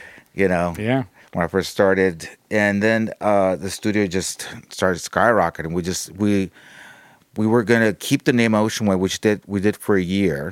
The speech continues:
Speaker 2: Mm-hmm.
Speaker 1: But we decided to rebrand it to its original name, to United,
Speaker 2: Right.
Speaker 1: which I thought, I think it was poetically right.
Speaker 2: Yeah,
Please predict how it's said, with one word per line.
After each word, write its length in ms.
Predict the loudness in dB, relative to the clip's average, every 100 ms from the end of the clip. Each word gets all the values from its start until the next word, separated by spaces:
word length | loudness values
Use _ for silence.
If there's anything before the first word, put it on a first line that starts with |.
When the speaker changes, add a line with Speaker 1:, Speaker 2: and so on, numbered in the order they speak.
| -6
Speaker 2:
Mm-hmm. 280 | -4 -4 -8 -14 -20 -20 -20 -20 -20 _ _ _ _ 2
Speaker 1:
But 180 | 2 2
we 100 | 0
decided 460 | 2 2 4 2
to 160 | 0 -2
rebrand 380 | -2 2 2 2
it 100 | 0
to 100 | -4
its 120 | -10
original 440 | -2 0 0 0 0
name, 280 | 2 0 -2
to 120 | -4
United, 560 | -4 -2 -2 -4 -8 -4
Speaker 2:
Right. 100 | -2
Speaker 1:
which 120 | 0
I 80 | 0
thought, 260 | 2 2
I 80 | 0
think 300 | -2 -4 -4
it 140 | -6 -2
was 160 | -2
poetically 640 | -4 -4 -2 -2 -4 -8 -10
right. 480 | -10 -10 -10 -12 -6
Speaker 2:
Yeah, 200 | -4 -4